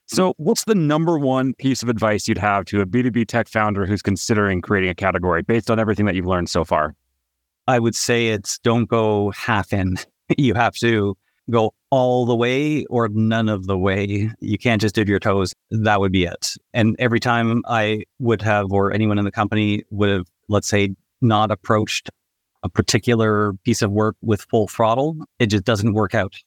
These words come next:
Speaker 2: <laughs> So, uh, you gotta be all in.
Speaker 1: And final question now,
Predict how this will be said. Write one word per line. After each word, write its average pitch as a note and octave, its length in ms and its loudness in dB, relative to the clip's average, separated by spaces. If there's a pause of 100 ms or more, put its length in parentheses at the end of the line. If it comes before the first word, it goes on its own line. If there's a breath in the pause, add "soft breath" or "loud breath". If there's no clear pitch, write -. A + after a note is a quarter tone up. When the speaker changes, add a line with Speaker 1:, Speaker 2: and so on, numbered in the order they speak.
(120)
Speaker 2:
<laughs> - 120 2
So, A2+ 460 -2 (560 soft breath)
uh, G2+ 240 2
you A2 80 2
gotta G#2 200 0
be G#2 100 2
all G2 180 2
in. F#2 160 -4 (640)
Speaker 1:
And G#2+ 260 0
final B2 300 0
question G#2 420 -2
now, G#2 320 0